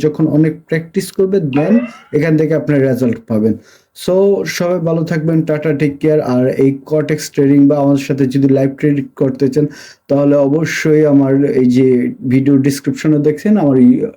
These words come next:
Telegram-এর লিঙ্কটা দেওয়া আছে। So, আমার Telegram-এ জয়েন হয়ে যাবেন, সেখান থেকে আমাকে,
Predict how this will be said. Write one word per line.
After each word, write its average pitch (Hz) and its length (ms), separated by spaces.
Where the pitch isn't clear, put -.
Telegram-এর 139 500
লিঙ্কটা 139 460
দেওয়া 135 260
আছে। 143 180
So, 156 140
আমার 143 160
Telegram-এ 147 480
জয়েন 143 240
হয়ে 147 140
যাবেন, 160 260
সেখান 143 340
থেকে 139 280
আমাকে, 127 520